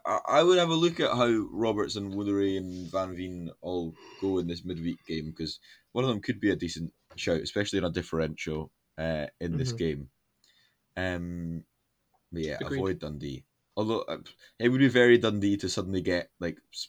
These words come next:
Speaker 1: put three past Motherwell in that game.
Speaker 2: If Niall
Speaker 1: Or
Speaker 2: McGinn plays a blinder or something, yeah.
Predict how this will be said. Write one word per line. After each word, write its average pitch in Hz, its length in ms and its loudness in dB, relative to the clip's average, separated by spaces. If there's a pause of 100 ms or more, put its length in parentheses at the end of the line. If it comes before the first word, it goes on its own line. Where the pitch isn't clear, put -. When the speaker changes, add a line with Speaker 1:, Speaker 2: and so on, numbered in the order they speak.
Speaker 1:
put - 260 -2
three 90 320 -4
past 71 320 -4
Motherwell 76 460 -4 (140)
in 78 80 -10
that 73 160 -10
game. 73 180 -8
Speaker 2:
If 151 160 0
Niall 170 300 2
Speaker 1:
Or 151 40 6
Speaker 2:
McGinn 147 240 4
plays 135 200 -2
a 131 40 -2
blinder 127 380 0
or 123 80 -2
something, 123 460 -6
yeah. 123 220 -4